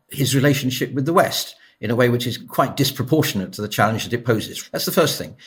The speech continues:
The second thing I should say is that, yes, we've ignored him. Yes, we haven't taken him seriously enough,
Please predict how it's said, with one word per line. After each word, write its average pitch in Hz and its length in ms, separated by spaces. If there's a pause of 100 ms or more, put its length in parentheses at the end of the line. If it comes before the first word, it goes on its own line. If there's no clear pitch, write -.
(320)
The 151 60
second 190 400
thing 87 220
I 85 80
should 87 220
say 85 260
is 101 260
that, 123 380 (200)
yes, 131 260
we've 135 160
ignored 95 360
him. 117 380
Yes, 139 240
we 151 80
haven't 104 220
taken 95 260
him 90 100
seriously 95 400
enough, 85 220